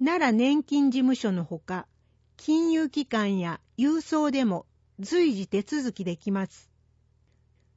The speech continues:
郵送を希望する場合は、奈良年金事務所国民年金課まで連絡してください。振り替えの開始月は、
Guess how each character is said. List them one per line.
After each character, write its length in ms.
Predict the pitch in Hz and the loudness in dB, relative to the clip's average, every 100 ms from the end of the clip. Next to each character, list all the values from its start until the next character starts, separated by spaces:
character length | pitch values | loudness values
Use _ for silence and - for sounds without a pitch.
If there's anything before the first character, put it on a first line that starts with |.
| _ | _
郵 260 | 240 320 339 | 2 2 2
送 320 | - 339 330 | 0 2 2
を 60 | 311 | 0
希 200 | - 240 | 0 0
望 220 | 285 285 | 2 0
す 140 | - 269 | -2 -4
る 120 | 262 | -2
場 280 | 240 240 240 | 0 0 0
合 180 | 233 | 0
は、 200 | 226 208 - _ _ _ _ _ _ | -2 -4 -8 _ _ _ _ _ _
奈 320 | 269 339 311 214 | -2 0 2 2
良 40 | |
年 280 | 226 262 262 | 2 2 2
金 280 | 254 254 233 | 2 2 2
事 80 | |
務 160 | 240 220 | 0 -2
所 320 | - 190 175 _ - | -2 -6 -6 _ -4
国 300 | 254 247 320 | -4 0 0
民 320 | 320 311 302 | 0 0 0
年 240 | 302 294 | 0 0
金 300 | - 277 269 | -2 0 0
課 120 | 254 247 | 0 0
ま 160 | 240 | 0
で 180 | 185 165 | -4 -6
連 260 | 180 233 254 | -2 2 2
絡 260 | 247 - | 0 -4
し 80 | 226 | -8
て 120 | - | -6
く 100 | 214 | -6
だ 140 | 208 202 | -6 -6
さ 200 | - 185 | -6 -10
い。 100 | 170 _ _ _ _ _ _ _ _ _ | -10 _ _ _ _ _ _ _ _ _
振 180 | - | -4
り 140 | 269 330 | 0 2
替 180 | - 330 | 2 0
え 100 | 311 | 0
の 120 | 302 | -2
開 360 | - 240 294 285 | -2 -2 -2 -2
始 180 | 277 | -6
月 320 | 240 202 - 175 | -4 -4 -4 -6
は、 160 | 151 | -6